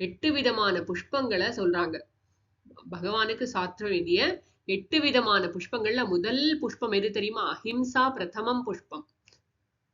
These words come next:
அஹிம்சை, யாரையும் நான் வந்து மனசு நோக பேசக்கூடாது, யாரையும் நான் ஹர்ட் பண்ணக்கூடாது, உடம்பாலேயோ மனசாலேயோ வாக்காலேயோ நான் ஹர்ட் பண்ணாம இருக்கணும்,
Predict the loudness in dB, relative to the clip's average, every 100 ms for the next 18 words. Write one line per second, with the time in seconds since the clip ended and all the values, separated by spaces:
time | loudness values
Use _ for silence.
0 | _ _ _ _ _ _ _ _ _ _
1 | _ -4 0 4 4 4 4 2 0 -4
2 | 2 6 6 6 6 4 4 2 0 0
3 | 2 2 2 2 0 0 0 -2 -6 -4
4 | -4 -4 -4 -6 _ _ _ _ _ _
5 | _ _ _ 0 6 6 6 2 2 0
6 | -2 -4 -4 -6 -4 -6 -6 -4 -4 -4
7 | -4 -4 -4 -4 -4 -4 -6 -4 -2 0
8 | 0 -2 -2 0 2 2 0 -4 -2 -4
9 | -2 -4 -2 -2 -4 -2 -2